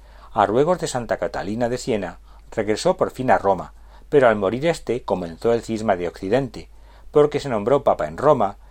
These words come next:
y los cardenales franceses otro en Aviñón. Y así cada uno continuó su sucesión. En mil cuatrocientos nueve, para intentar solventar la situación,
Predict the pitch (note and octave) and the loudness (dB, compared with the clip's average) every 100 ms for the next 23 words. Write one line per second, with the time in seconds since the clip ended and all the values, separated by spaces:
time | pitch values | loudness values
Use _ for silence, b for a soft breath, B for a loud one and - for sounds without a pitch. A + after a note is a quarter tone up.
0 | b - F3 D#3 D3 B2+ A2+ B2+ D#3 - | b -4 -4 0 0 2 0 0 0 -2
1 | E3+ E3+ C#3 B2 - - - D#3 D3 G2+ | -2 -2 -2 -4 -6 -12 0 2 4 0
2 | F2+ D#2+ A2 - D#2 - - - b b | 0 -4 -4 -10 -10 -16 -20 -20 b b
3 | b b b A2+ F#2+ - D3 C3+ - - | b b b 0 2 2 -2 -2 -6 2
4 | B2+ E2+ G2+ A#2+ C3+ A2+ G#2 F#2 F#2 G#2+ | 4 4 2 0 0 -2 -2 -6 -2 -2
5 | D3 - - A2+ - F2+ A2 F2 D#2+ - | -2 -8 -6 -6 -6 -8 -8 -8 -12 -20
6 | - - - - - - b b b b | -20 -20 -20 -20 -20 -20 b b b b
7 | b b b B2+ D#3+ F#3 F3 C3 C3+ D3 | b b b -4 -2 2 2 2 0 2
8 | D3+ A#2 B2+ G#2+ G2+ - - b - B2 | 2 4 4 4 0 -8 -20 b 2 4
9 | A2 G2+ G2+ C#3+ - F3 C3 G2+ F#2+ B2+ | 4 0 2 4 4 4 4 2 4 4
10 | C3+ - G#2 F#2 - A#2+ A2 | 4 0 -4 -4 0 0 0